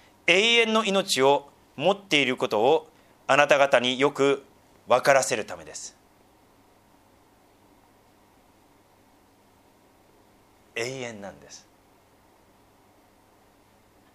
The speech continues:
想像できないですね。しかし、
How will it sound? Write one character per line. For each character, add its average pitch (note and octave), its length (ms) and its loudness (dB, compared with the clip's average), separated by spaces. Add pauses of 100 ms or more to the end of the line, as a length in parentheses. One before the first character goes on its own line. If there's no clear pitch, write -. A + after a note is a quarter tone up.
(520)
想 - 280 -6
像 G3 140 -4
で F#3+ 80 -4
き F#3 80 -10
な C#3 60 -6
い F#2 40 -12
で D2+ 60 -20
す - 100 -18
ね。 F2 160 -20 (3500)
し - 160 -6
か C#3+ 100 -8
し、 F#2 200 -14